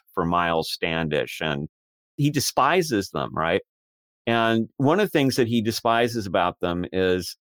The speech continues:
that when they arrest him in winter, they're starving,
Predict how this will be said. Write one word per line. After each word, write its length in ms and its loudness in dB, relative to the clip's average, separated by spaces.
that 280 4
when 240 4
they 120 4
arrest 480 2
him 420 -8
in 160 2
winter, 640 0
they're 120 4
starving, 840 2